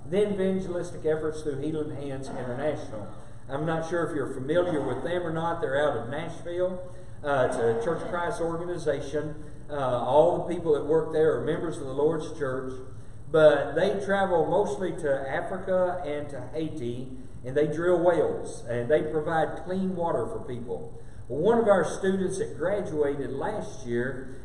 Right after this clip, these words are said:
is working closely with them, and wherever they drill a well, then he is there to work with people in the community. He takes students with him from time to time,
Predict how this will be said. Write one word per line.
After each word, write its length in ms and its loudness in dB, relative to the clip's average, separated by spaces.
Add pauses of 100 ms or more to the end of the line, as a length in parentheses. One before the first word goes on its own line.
(100)
is 200 0
working 460 0
closely 520 0
with 380 -2
them, 500 -2 (140)
and 120 -4
wherever 360 8
they 160 6
drill 360 2
a 60 10
well, 400 2
then 240 -4
he 160 -2
is 200 -2
there 440 -2 (200)
to 100 -2
work 300 4
with 200 -2
people 320 -4
in 100 0
the 80 -4
community. 800 -6 (320)
He 100 -2
takes 300 2
students 500 2
with 220 0
him 160 0
from 180 -6
time 300 -2
to 180 -10
time, 360 -4